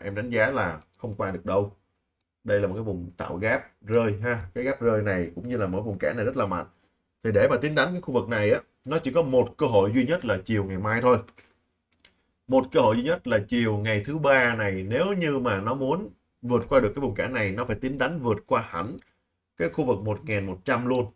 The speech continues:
trong chiều ngày thứ ba. Nhá, chiều ngày thứ ba. Thì, ờ, sau đó nó sẽ xác nhận lắp gap và nó sẽ retest lại một lần nữa,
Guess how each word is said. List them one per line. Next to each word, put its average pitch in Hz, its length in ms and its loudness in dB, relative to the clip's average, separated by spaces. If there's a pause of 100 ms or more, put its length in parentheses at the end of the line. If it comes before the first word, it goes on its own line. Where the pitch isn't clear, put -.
trong 110 220 -8
chiều 101 180 -2
ngày 92 120 -6
thứ 113 100 -6
ba. 113 200 0 (4000)
Nhá, 123 200 -2 (220)
chiều 98 120 -4
ngày 90 120 -4
thứ 113 60 -6
ba. 110 180 -4 (1400)
Thì, 117 360 2
ờ, 101 540 4
sau 143 240 0
đó 135 300 4
nó 160 100 -4
sẽ 110 340 -2 (720)
xác 180 160 0
nhận 104 180 0
lắp 147 160 -4
gap 165 260 -2
và 104 120 0
nó 113 100 -4
sẽ 123 260 0
retest 113 380 -2
lại 90 200 -4
một 92 160 -6
lần 90 160 -4
nữa, 78 280 -2